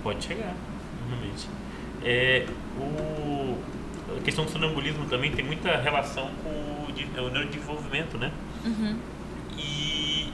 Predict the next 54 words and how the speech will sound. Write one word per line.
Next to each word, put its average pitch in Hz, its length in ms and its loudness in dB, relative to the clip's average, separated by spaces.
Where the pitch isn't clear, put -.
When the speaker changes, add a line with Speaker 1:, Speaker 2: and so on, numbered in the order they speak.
Speaker 1:
e 127 80 2
outra 151 220 6
coisa, 131 260 4
normalmente 139 260 4
a 139 40 -2
gente 127 100 -2
fala 131 160 8
de 123 60 2
problema 123 400 2
na 117 80 0
infância 123 340 0
de 113 120 -2
sono, 147 260 -2
eu - 60 -4
tava 147 160 6
até 170 140 0
comentando. 151 420 0
É, 117 200 4
normalmente, 143 320 2
a - 40 2
cri-, - 120 -4
mesmo 220 200 2
uma 214 40 2
criança 190 220 2
muito 185 180 2
pequena, 151 480 4
às 123 160 8
vezes 143 160 6
você 160 80 4
faz 156 240 4
tu-, - 200 0
a - 40 6
mãe 156 140 6
faz 165 180 2
tudo 226 200 2
que 185 60 -2
tem 220 120 -2
pra 220 120 0
fazer 226 300 4
certinho, 226 500 2
todas 202 200 4
as 165 60 2
orientações 175 640 8
que, 147 200 6
que 170 160 8
mandam, 156 420 6
né? 175 240 8
E 180 80 4
mesmo 208 300 4
assim 214 140 0
ela 202 100 0
ainda 190 120 -2
tem 185 140 -2
problema. 208 380 2